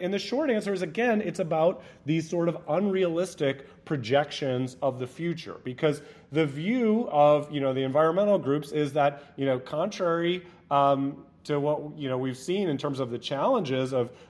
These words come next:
uh, you know, I favor more renewable energy, but it's challenging to go to a very high penetration of, uh, renewable energy. The, um, you know, what they're imagining is,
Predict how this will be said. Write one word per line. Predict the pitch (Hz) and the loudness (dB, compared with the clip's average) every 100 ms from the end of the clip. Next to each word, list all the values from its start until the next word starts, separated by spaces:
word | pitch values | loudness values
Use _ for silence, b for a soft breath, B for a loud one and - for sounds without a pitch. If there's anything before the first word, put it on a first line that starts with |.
| B | B
uh, | 127 - | -6 -4
you | 147 | -4
know, | 123 117 | -2 -2
I | 123 | -2
favor | 156 147 147 | -2 -4 -2
more | 143 139 | 0 0
renewable | 131 127 131 | 0 0 0
energy, | 165 139 | 0 -2
but | 113 113 | -4 -4
it's | 113 - - | -6 -12 -12
challenging | - 156 180 156 131 127 | -4 0 2 2 -2 -2
to | |
go | 127 131 | 0 0
to | 131 120 | 2 0
a | |
very | 101 127 135 135 131 B B | 0 0 0 0 -4 B B
high | 131 127 | -2 0
penetration | 127 131 117 135 143 - 127 120 120 B B | 0 -4 -4 -6 -6 -4 -4 -4 -6 B B
of, | 131 131 107 - | 4 4 2 -2
uh, | 127 123 | 0 0
renewable | 123 135 143 139 135 131 | 0 -2 0 0 0 0
energy. | 220 226 127 123 123 B B B | -2 -2 -4 -4 -6 B B B
The, | 123 160 170 170 165 170 - | -4 -2 0 0 -2 -6 0
um, | 147 143 139 139 - _ _ _ | 4 4 2 -4 -12 _ _ _
you | 147 | -4
know, | 139 | -4
what | 131 160 190 190 - - | -2 2 2 0 -8 -12
they're | 127 156 196 196 | -2 0 2 4
imagining | 151 143 202 170 135 123 123 B B - | 4 4 4 2 -2 -2 -2 B B 2
is, | 151 151 147 | 6 6 4